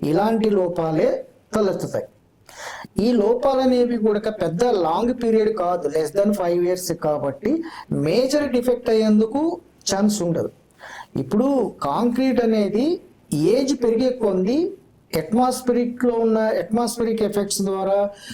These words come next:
అగ్రెసివ్ ఎన్విరా-, ఎన్విరాన్మెంట్ వల్ల ఏవైనా డిఫెక్ట్స్ వస్తాయి. కార్బో-, కాంక్రీట్ కార్బొనేషన్, కరోజన్ ఇలాంటివి. ఇప్పుడు దాని మీద అంత రావడానికి ఛాన్స్ లేదు.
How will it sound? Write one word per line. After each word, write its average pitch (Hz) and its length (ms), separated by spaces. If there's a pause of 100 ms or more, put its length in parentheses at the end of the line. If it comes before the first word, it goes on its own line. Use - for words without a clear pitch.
(120)
అగ్రెసివ్ 220 480
ఎన్విరా-, 196 420
ఎన్విరాన్మెంట్ 185 640
వల్ల 165 540 (440)
ఏవైనా 277 600 (220)
డిఫెక్ట్స్ 220 480
వస్తాయి. 165 340 (580)
కార్బో-, 196 380
కాంక్రీట్ 196 480
కార్బొనేషన్, 180 800
కరోజన్ 175 600
ఇలాంటివి. 170 600 (840)
ఇప్పుడు 233 200
దాని 185 380
మీద 294 280
అంత 269 360
రావడానికి 262 760
ఛాన్స్ 240 460
లేదు. 196 340